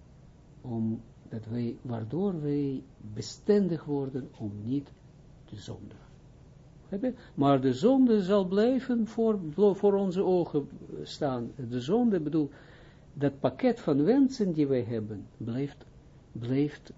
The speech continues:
tot de laatste snik blijft, blijven we behouden. Eigenlijk, want anders zouden wij, zouden wij ook verlost worden van, van de wensen. De wensen komen van de schepper. Ja? De wens om te ontvangen, is, dat is de, dat is de schepping.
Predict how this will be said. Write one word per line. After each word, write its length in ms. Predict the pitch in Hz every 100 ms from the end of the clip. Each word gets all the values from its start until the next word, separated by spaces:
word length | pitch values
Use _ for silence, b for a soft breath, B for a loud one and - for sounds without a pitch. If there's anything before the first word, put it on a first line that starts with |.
| -
tot 200 | - 117
de 80 | 120
laatste 440 | 120 196 - -
snik 360 | 127 151 196 135
blijft, 340 | 117 120 110
blijven 340 | 123 117 110 120
we 60 |
behouden. 580 | 123 135 185 233 202 151 - - - - - -
Eigenlijk, 340 | 247 277 247 - - - -
want 160 | 170
anders 300 | 233 233 175
zouden 260 | 139 156 147
wij, 220 | 151 139
zouden 360 | 131 143 139 131
wij 160 | 135
ook 180 | 147 220
verlost 580 | - 170 175 233 226 -
worden 400 | 208 196 196 170
van, 300 | - 175 151 B B B B -
van 360 | - 160 147 131
de 140 | 127
wensen. 380 | 120 156 160 135
De 80 | 127
wensen 400 | 156 214 156 139
komen 440 | 151 147 147 - - - - - -
van 300 | - - 143
de 80 | 147
schepper. 420 | 147 226 214 104 117
Ja? 140 | 120
De 120 | 143
wens 280 | 123 151 185
om 120 | 131
te 100 | 110
ontvangen, 500 | 110 104 104 92 104 - - - - - - - - -
is, 440 | - 110 104 110 - - -
dat 200 | - -
is 160 | 104 101
de, 340 | 113 120 123 -
dat 160 | 113
is 120 | 110
de 80 | 113
schepping. 440 | 131 - 214 -